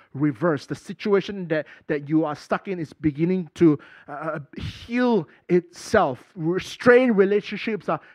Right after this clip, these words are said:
coming back together. Chains, even if you feel like they're not broken yet, chains are beginning to rust. And it's just a matter of time. A matter of time.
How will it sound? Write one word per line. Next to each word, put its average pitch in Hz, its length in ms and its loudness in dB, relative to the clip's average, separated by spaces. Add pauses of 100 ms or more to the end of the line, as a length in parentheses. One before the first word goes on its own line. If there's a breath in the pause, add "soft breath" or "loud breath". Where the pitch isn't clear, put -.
(140 loud breath)
coming 220 420 -2
back 208 280 -4
together. 175 420 -4
Chains, 262 1300 -2 (800 soft breath)
even 220 280 6
if 240 200 0
you 202 140 0
feel 262 300 2
like 196 180 2
they're 180 140 2
not 196 420 -2
broken 226 460 4
yet, 208 240 0 (180)
chains 180 800 0 (240 soft breath)
are 160 100 2
beginning 160 560 -2
to 147 120 -8
rust. - 640 -4 (1080 soft breath)
And 127 120 -8
it's 110 60 -10
just 143 120 -10
a 139 60 -4
matter 139 340 -8
of 123 200 -8
time. 110 440 -14 (1300)
A 117 40 -20
matter 135 280 -6
of 120 100 -6
time. 113 300 -14